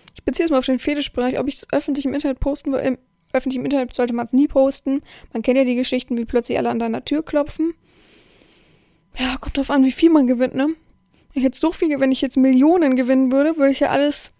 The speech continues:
hinschmeißen und wahrscheinlich auswandern, dann müsste ich's ja schon erzählen irgendwie, oder?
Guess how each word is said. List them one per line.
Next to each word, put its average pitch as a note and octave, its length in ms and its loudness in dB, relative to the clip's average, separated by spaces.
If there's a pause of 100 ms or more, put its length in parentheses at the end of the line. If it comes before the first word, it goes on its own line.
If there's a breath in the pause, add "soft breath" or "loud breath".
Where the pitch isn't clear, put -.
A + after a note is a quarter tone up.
(240 soft breath)
hinschmeißen C#4 600 0
und B3+ 40 -2
wahrscheinlich B3+ 420 -2
auswandern, C4 540 0
dann B3+ 180 2
müsste C#4 240 0
ich's C4 100 -6
ja C4+ 140 0
schon D4 160 -8
erzählen C4 400 -6
irgendwie, B3 300 -4
oder? C#4+ 220 -4